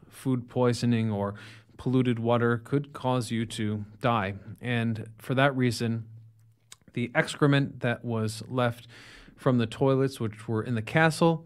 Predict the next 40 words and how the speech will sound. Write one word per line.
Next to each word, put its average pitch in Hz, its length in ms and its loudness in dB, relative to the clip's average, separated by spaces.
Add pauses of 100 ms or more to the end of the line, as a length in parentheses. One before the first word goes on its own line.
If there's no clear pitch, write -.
(120)
would 120 160 -6
fall 160 400 8
into 143 480 -2
a 98 140 -8
stream, 175 520 4
a 98 60 0
river, 156 480 2
or 107 260 -6
a 98 60 -4
moat, 180 400 6 (420)
with 98 140 -8
the 120 60 -4
hope 151 400 0
that 120 240 0
the 113 100 -2
flowing 143 480 0
water 127 320 2
could 117 240 -12
take 123 300 -8
away 117 180 -2
the 107 160 -4
impurities. 104 800 0 (680)
Now, 160 440 6 (100)
this 185 540 0
is 165 400 4
not 165 360 6
a 139 140 0
completely 156 760 0
unique 131 440 4
phenomenon. 123 640 2
If 127 220 -6
you 120 160 0
visit 135 400 -2
the 123 80 -6
castles 123 720 -2
across 120 440 -4
Poland, 120 440 -2
you 120 100 -4
will 123 140 -2
see 127 400 0